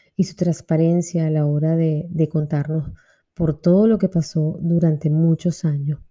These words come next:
pero que una vez logró, em, agarrar la sartén por el mango de su salud, de empoderarse de su salud, em, logró establecer cambios que no solo la ayudaran con, eh,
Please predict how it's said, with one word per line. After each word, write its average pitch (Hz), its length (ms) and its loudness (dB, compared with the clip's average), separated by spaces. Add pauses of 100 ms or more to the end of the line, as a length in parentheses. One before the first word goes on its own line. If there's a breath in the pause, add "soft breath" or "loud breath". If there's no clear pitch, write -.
(440 soft breath)
pero 170 240 4
que 175 100 0
una 170 240 4
vez 185 200 0
logró, 190 480 2 (460 loud breath)
em, 160 600 2
agarrar 156 380 2
la 175 80 0
sartén 170 380 -2
por 175 200 0
el 165 240 0
mango 156 460 0
de 170 120 2
su - 200 -8
salud, 156 500 0
de 160 140 0
empoderarse 156 840 -2
de 151 120 -8
su 151 160 -18
salud, 170 400 -10 (720 soft breath)
em, 160 640 -6 (140)
logró 156 300 -2
establecer 160 800 -6 (160)
cambios 156 580 -4 (580)
que 175 140 -4
no 170 180 -4
solo 202 480 -2
la 208 180 -4
ayudaran 165 800 -6
con, 170 720 -8
eh, 156 680 -6